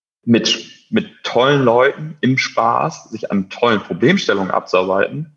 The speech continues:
das kann auch cool sein. Also es kann ein schwergewichtiges Problem sein. Das heißt ja aber nicht, dass ich keinen Spaß haben soll beim Arbeiten. Weil, also ich tue das alles,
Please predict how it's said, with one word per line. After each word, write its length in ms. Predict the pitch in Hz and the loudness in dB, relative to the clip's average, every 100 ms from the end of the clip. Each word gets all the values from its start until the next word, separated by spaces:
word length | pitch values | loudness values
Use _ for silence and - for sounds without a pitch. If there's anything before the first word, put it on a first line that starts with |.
| _ | _
das 140 | - 104 | -4 -2
kann 140 | 117 | -2
auch 200 | - - | -4 0
cool 140 | 151 113 | 0 0
sein. 220 | - - | -2 -8
Also 180 | 113 101 | -4 -4
es 40 | |
kann 160 | - 135 | 0 0
ein 80 | 113 | 2
schwergewichtiges 760 | - 131 131 110 - 98 - | 2 2 2 0 0 -2 0
Problem 340 | 95 110 123 | -2 0 0
sein. 340 | 92 90 107 117 _ | -2 -6 -6 -10 _
Das 100 | 113 | -4
heißt 200 | 110 101 | -2 0
ja 100 | 95 | 2
aber 140 | 95 | 2
nicht, 400 | 104 123 120 - _ | 2 0 -2 -12 _
dass 100 | 98 | -4
ich 60 | 95 | -2
keinen 140 | 98 | -2
Spaß 240 | - 98 - | 0 -2 0
haben 160 | 95 | 0
soll 140 | 90 87 | 0 0
beim 160 | 82 | 0
Arbeiten. 320 | 90 90 - - _ _ _ _ _ - | -2 -2 -4 -12 _ _ _ _ _ -2
Weil, 120 | 101 | 0
also 180 | 107 95 | 2 2
ich 120 | 95 | 0
tue 140 | 98 | 0
das 140 | 117 101 | 0 0
alles, 580 | - 92 - - _ | 0 -2 -4 -16 _